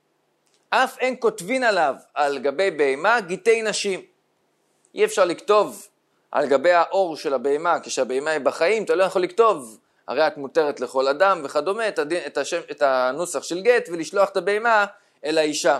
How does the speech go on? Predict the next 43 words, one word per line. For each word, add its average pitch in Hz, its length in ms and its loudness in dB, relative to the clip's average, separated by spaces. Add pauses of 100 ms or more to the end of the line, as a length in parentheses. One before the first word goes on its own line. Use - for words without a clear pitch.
(140)
למסור 143 400 0
אותה 160 180 0
לאישה, 135 420 0
וככה 139 340 -2
היא 135 80 -6
תתגרש. 110 560 -6 (300)
לעומת 175 240 0
זאת, 165 160 -8
רבי 151 160 -4
מאיר 220 260 -4
סובר 202 280 -4
שכן 233 320 -2
אפשר 214 260 0
לעשות 175 540 2 (280)
מבהמה 156 580 2
גיטי 151 340 -4
נשים, 185 340 -8
והגמרא 170 300 0
בדף 170 220 0
כ"ד 170 420 2
עמוד 180 220 -4
ב' 226 100 2
תבאר 175 380 0
את 170 120 -4
הוויכוח 151 380 -2
בין 151 140 -8
רבי 143 200 -2
מאיר 143 200 -6
לבין 131 200 -2
רבי 131 180 -4
יוסי 120 200 -6
הגלילי. 101 260 -14 (880)
בכל 262 140 2
אופן, 254 180 -4
יש 226 80 -10
פה 226 80 -6
ויכוח 214 420 -2
רבי 185 180 0
מאיר 196 300 -10
ורבי 156 260 -6
יהודה 156 360 -2
באופן 147 360 -8
כללי, 151 500 -2